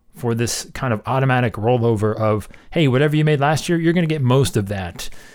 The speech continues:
uh, back, if not all of it, you know, minus some retention, minus some decrease in commissions." But it's better than starting at zero, where most sales positions have to deal with. It's just, "Hey, we're game over,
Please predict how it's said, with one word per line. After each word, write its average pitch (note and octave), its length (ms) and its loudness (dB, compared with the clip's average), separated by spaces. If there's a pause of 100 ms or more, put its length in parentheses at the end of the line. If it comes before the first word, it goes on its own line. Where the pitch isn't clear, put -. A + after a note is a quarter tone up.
(180)
uh, F2+ 180 -4
back, E2 540 -8
if G#2+ 180 -6
not G#2+ 140 2
all G2+ 200 0
of F#2 100 -4
it, G#2 180 -6
you G2 80 -2
know, F#2+ 120 -2
minus A#2+ 360 2
some A2 100 0
retention, C#3 480 0
minus A2 300 0
some G#2+ 140 -2
decrease A2 420 -4
in G#2 80 -2
commissions." C3 420 -2
But C3 180 0
it's B2 140 0
better F3 300 -2
than D3 240 0 (180)
starting A#2+ 380 2
at A#2+ 100 -4
zero, G#2+ 400 2
where G#2 200 0
most B2 640 0 (120)
sales F#2+ 640 -6
positions G2+ 800 -4 (580)
have A2 200 -2
to F#2+ 100 -6
deal D3 240 2
with. F#2 200 -4
It's G2+ 160 -6
just, G2 120 -6
"Hey, B2 160 0
we're G#2 200 -4 (180)
game C3+ 220 0
over, B2 380 2